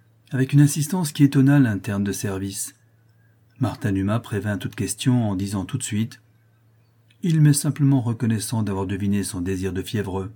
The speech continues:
Il voulait de l'eau. » Le blessé resta un assez long moment ainsi immobile,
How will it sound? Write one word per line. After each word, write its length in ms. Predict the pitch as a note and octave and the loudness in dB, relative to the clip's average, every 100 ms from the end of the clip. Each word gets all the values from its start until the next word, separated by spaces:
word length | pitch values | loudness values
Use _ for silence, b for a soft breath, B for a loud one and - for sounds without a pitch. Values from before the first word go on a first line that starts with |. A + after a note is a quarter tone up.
| _ - | _ -8
Il 140 | G2 | -2
voulait 220 | A#2 A#2+ | 0 2
de 100 | A#2 | 2
l'eau. » 200 | B2 B2 - _ _ _ _ _ _ _ _ _ _ _ _ _ | 0 0 -6 _ _ _ _ _ _ _ _ _ _ _ _ _
Le 200 | G#2+ G#2+ | -4 0
blessé 340 | A#2 A2 D3+ | 0 0 0
resta 480 | A2+ G#2+ - C3 D3 | 0 -2 -4 -2 -2
un 220 | D#3 G#2 A2+ | -6 -4 -2
assez 220 | A#2 C3+ | 2 2
long 140 | A2+ | 2
moment 420 | G#2 G#2+ A#2 B2+ | 2 2 0 0
ainsi 420 | G#2+ G#2+ - A#2 D3 | -2 -2 -2 0 2
immobile, 540 | A2 G2+ G#2+ A#2+ | 2 2 0 0